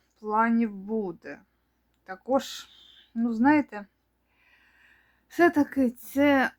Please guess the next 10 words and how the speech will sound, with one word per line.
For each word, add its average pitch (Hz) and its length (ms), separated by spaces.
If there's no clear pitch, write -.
не 233 160
буде 233 440
так 233 400
страшно, 233 840
як 220 260
може 208 320
бути. - 500
Масштабність. 208 1080
І 214 100
знову 277 260